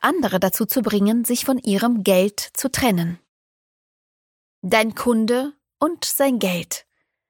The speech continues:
Dein Kunde verhält sich plötzlich sehr seltsam, wenn es Zeit wird, eine Entscheidung zu fällen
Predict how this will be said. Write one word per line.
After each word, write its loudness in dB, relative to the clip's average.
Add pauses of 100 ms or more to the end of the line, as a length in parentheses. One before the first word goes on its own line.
(460)
Dein 0
Kunde 0
verhält 0
sich -8
plötzlich -2
sehr 4
seltsam, 2
wenn 0
es -2
Zeit 0
wird, 2
eine -2
Entscheidung 0
zu -2
fällen 0